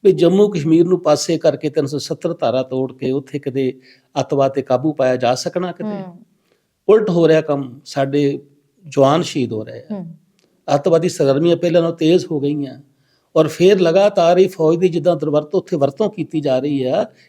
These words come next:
Speaker 1: ਇਹ ਕੋਈ ਚੰਗੀ ਗੱਲ ਨਹੀਂ ਹੈ।
Speaker 2: ਜੀ।
Speaker 1: ਫੌਜ ਨੂੰ ਅੰਦਰੂਨੀ ਕੰਮਾਂ ਲਈ ਇਸਤੇਮਾਲ ਕਰਨਾ ਕਿਤੇ ਇਲਾਜ ਨਹੀਂ ਹੈ ਦੁਨੀਆ 'ਚ।
Speaker 2: ਹੂੰ।
Speaker 1: ਇਹ ਇਲਾਜ ਬੜਾ ਖਤਰਨਾਕ ਆ।
Speaker 2: ਹੂੰ।
Speaker 1: ਇਹਦੇ ਨਾਲ ਲੋਕਾਂ ਦੀ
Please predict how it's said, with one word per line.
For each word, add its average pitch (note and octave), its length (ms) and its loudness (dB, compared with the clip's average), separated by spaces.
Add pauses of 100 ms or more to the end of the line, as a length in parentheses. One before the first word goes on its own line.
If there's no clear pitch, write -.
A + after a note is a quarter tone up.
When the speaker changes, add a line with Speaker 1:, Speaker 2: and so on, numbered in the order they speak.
(100)
Speaker 1:
ਇਹ G#3+ 60 4
ਕੋਈ A3 120 0
ਚੰਗੀ F#3+ 320 0
ਗੱਲ G3 200 2
ਨਹੀਂ A3+ 200 -4
ਹੈ। E3 300 -6
Speaker 2:
ਜੀ। F#3+ 420 -4
Speaker 1:
ਫੌਜ F3 360 4
ਨੂੰ G3 200 4
ਅੰਦਰੂਨੀ E3+ 360 2
ਕੰਮਾਂ F3 260 0
ਲਈ F3 80 2
ਇਸਤੇਮਾਲ E3+ 440 -2
ਕਰਨਾ E3+ 340 -2
ਕਿਤੇ G3 240 -2
ਇਲਾਜ F3+ 300 4
ਨਹੀਂ E3+ 180 0
ਹੈ E3+ 60 0
ਦੁਨੀਆ C#3+ 340 -2
'ਚ। - 260 -20
Speaker 2:
ਹੂੰ। G3+ 100 -18 (400)
Speaker 1:
ਇਹ D3+ 80 2
ਇਲਾਜ D3+ 260 2
ਬੜਾ D3 200 0
ਖਤਰਨਾਕ F3 500 0
ਆ। D#3+ 180 0
Speaker 2:
ਹੂੰ। - 260 -8
Speaker 1:
ਇਹਦੇ F3 140 2
ਨਾਲ E3 200 2
ਲੋਕਾਂ D#3 380 0
ਦੀ F3+ 300 0